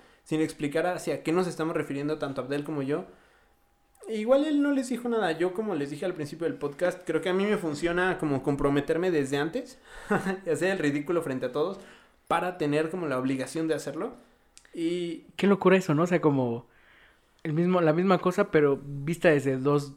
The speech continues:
Speaker 2: puntos de vista diferentes, ¿no? Uno que no la quiere cagar diciéndolo y el otro que lo quiere aventar a los miles vientos para, para
Speaker 1: Para tener
Speaker 2: hacerlo,
Speaker 1: que hacerlo,
Speaker 2: ¿no?
Speaker 1: para
Speaker 2: Ajá, sí,
Speaker 1: comprometerse
Speaker 2: güey.
Speaker 1: a hacerlo, ¿no? Y, y sí, chingue su madre, pues, realmente quiero, quiero aventarme con Abdel una aventura que jamás ninguno de los dos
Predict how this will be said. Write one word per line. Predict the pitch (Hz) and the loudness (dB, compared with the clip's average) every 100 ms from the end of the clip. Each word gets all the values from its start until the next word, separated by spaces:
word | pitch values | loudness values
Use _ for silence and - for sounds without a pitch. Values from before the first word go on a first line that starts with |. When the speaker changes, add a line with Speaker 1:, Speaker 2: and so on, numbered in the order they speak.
| - | -8
Speaker 2:
puntos | 151 147 151 | -6 -2 0
de | 131 | 0
vista | 127 - | -4 -4
diferentes, | 143 127 131 127 - | -4 -4 -6 -8 -4
¿no? | 156 | 0
Uno | 185 180 190 | 2 0 -2
que | 147 | 0
no | 151 | 2
la | 156 | 2
quiere | 156 160 156 | 2 -2 0
cagar | 120 143 | 0 0
diciéndolo | 151 147 180 214 294 - - - - | 0 0 4 4 4 -2 -14 -20 0
y | 147 | 2
el | |
otro | 156 165 | 4 4
que | 147 | 4
lo | 127 | 0
quiere | 127 170 | 6 6
aventar | 147 139 160 | 6 4 2
a | |
los | 151 147 | 2 2
miles | 160 165 151 | 0 0 2
vientos | 165 180 226 | 0 0 -2
para, | 226 147 131 135 147 151 | 0 0 2 -2 -4 -4
para | 123 104 110 - - - | -4 -4 -6 -12 -18 -4
Speaker 1:
Para | 147 156 | 0 0
tener | 175 202 | 2 8
Speaker 2:
hacerlo, | 220 226 | 12 12
Speaker 1:
que | 196 | 12
hacerlo, | 170 226 | 10 10
Speaker 2:
¿no? | 262 | 10
Speaker 1:
para | 175 | 8
Speaker 2:
Ajá, | 180 | 8
sí, | |
Speaker 1:
comprometerse | 185 185 185 180 - | 6 6 6 6 4
Speaker 2:
güey. | |
Speaker 1:
a | 247 | 0
hacerlo, | 302 277 175 | -2 -2 -2
¿no? | 175 202 | -2 -6
Y, | 170 170 170 170 - - _ _ _ _ _ _ _ - | -8 -8 -8 -10 -14 -20 _ _ _ _ _ _ _ -12
y | 226 | -10
sí, | 226 320 302 | -6 -4 -4
chingue | - 247 254 | -4 -4 -2
su | |
madre, | 240 247 175 | 0 0 0
pues, | 151 151 - - | -2 -6 -8 -4
realmente | 196 220 240 240 | 0 0 0 -2
quiero, | 269 269 254 - - | 0 2 2 0 -8
quiero | 202 214 240 | 2 4 4
aventarme | 208 160 175 190 208 | 2 -2 -4 -4 -4
con | 175 147 | -6 -8
Abdel | 135 165 190 | -4 -4 -4
una | 202 | -6
aventura | 165 135 160 185 185 | -6 -6 -6 -6 -8
que | - | -14
jamás | - 139 156 175 220 | -10 -6 -2 0 0
ninguno | 226 185 190 | 0 -2 -2
de | 170 | -4
los | 131 | -4
dos | 143 226 | -4 -4